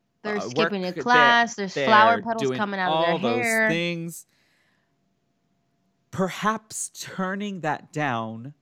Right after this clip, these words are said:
Speaker 2: a bit may also be beneficial. Question mark?
Speaker 1: Um,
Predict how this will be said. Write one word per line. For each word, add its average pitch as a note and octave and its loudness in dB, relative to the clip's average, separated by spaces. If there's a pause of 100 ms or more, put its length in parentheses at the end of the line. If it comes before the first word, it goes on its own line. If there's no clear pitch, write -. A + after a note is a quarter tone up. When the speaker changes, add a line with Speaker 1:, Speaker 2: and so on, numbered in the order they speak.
Speaker 2:
a A#2 -2
bit - -6 (800)
may G3 -6 (160)
also F#3 0
be A2+ -6
beneficial. A2 -6 (720)
Question G#3 -4
mark? A#3+ -8 (720)
Speaker 1:
Um, A4+ 2